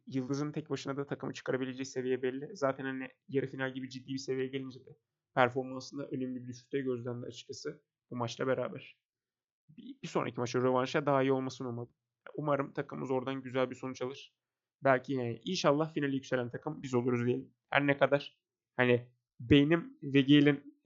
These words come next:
alacağını düşünse de kalbim tabii ki de Halkbank'tan yana olacak. Temsilcimize de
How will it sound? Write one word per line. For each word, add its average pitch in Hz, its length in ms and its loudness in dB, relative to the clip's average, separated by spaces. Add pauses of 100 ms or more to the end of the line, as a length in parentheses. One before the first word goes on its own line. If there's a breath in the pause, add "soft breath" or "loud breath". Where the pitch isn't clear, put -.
alacağını 147 380 0
düşünse 139 300 -4
de 156 100 -4
kalbim 135 320 2
tabii 127 240 -6
ki - 80 -20
de - 60 -10
Halkbank'tan 143 520 -6
yana 127 220 -2
olacak. 123 340 -6 (500)
Temsilcimize 123 640 -4
de - 180 -8